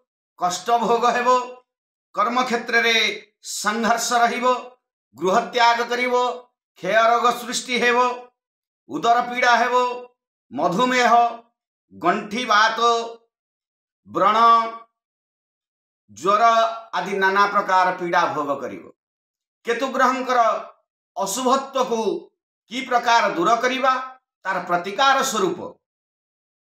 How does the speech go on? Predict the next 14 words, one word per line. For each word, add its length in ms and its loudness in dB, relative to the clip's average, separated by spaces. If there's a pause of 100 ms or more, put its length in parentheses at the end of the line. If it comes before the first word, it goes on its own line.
(580)
ଗଣେଶଙ୍କର 840 -2 (580)
ପୂଜା 240 -4
ଆରାଧନା 500 2 (100)
କରନ୍ତୁ, 380 0 (480)
ବ୍ରତ 420 -4
ରଖନ୍ତୁ। 500 -2 (880)
ପ୍ରତ୍ୟେକ 460 -4
ଦିନ 340 -4 (400)
ଶହେ 560 -6
ଆଠ 200 -4 (140)
ଥର, 160 0 (920)
ଶହେ 400 0
ଆଠ 300 -2 (160)
ଥର 180 -2